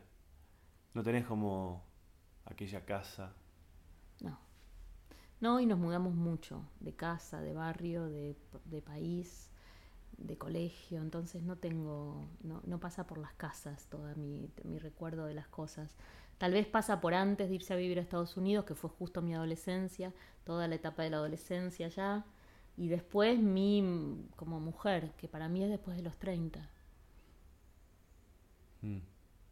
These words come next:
Speaker 2: Como yo mujer.
Speaker 1: Adolescencia, vivir afuera y los treinta. Mm.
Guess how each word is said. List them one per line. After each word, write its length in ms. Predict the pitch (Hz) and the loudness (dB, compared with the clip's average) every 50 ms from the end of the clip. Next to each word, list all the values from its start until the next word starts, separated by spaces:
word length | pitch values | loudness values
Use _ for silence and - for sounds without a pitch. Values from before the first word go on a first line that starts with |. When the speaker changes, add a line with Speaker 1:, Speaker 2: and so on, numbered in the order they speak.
| - - - - - - | -20 -20 -20 -20 -14 -10
Speaker 2:
Como 240 | - 156 156 160 | -6 -6 -4 -6
yo 160 | 160 - 175 170 | -6 -4 -4 -2
mujer. 520 | 180 175 170 - - 175 160 151 147 143 - - - - - - - - - - - - - - - - - - - - - - - - - - - - - - - - - - - | 0 0 -2 -2 -4 -4 -4 -4 -6 -8 -12 -16 -20 -20 -20 -20 -20 -20 -20 -20 -20 -20 -20 -20 -20 -20 -20 -20 -20 -20 -20 -20 -20 -20 -20 -20 -20 -20 -20 -20 -20 -20 -20 -14 -10
Speaker 1:
Adolescencia, 1040 | 90 90 90 90 95 95 95 - 127 131 135 139 135 - - 147 147 147 147 147 156 160 170 - - - - - - - - - - - - - - | -6 -6 -4 -4 -4 -6 -4 -2 -2 0 0 -2 -4 -4 -2 -2 0 0 0 -2 -4 -8 -12 -14 -14 -16 -18 -18 -20 -20 -20 -20 -20 -20 -20 -14 -8
vivir 300 | 104 101 101 98 98 104 | -6 -4 -4 -2 -2 -2
afuera 580 | 98 - - - 123 127 131 135 139 139 143 - - - - - - - - - - - - - - - - - - - - - - - - - - - - | -4 -4 -4 -2 -2 0 0 0 0 -2 -4 -8 -14 -20 -20 -20 -20 -20 -20 -20 -20 -20 -20 -20 -20 -20 -20 -20 -20 -20 -20 -20 -20 -20 -20 -20 -20 -14 -10
y 80 | 98 | -10
los 160 | 95 98 92 - | -8 -8 -8 -4
treinta. 480 | - 110 101 92 90 85 85 - - - - - - - - - - - - - - - - - - - - - - - - - - - - - - - - - - - - - | -4 -2 -2 -2 -4 -6 -8 -10 -14 -14 -16 -20 -20 -20 -20 -20 -20 -20 -20 -20 -20 -20 -20 -20 -20 -20 -20 -20 -20 -20 -20 -20 -20 -20 -20 -20 -20 -20 -20 -20 -20 -20 -14 -8
Mm. 160 | 110 107 101 | -6 -6 -6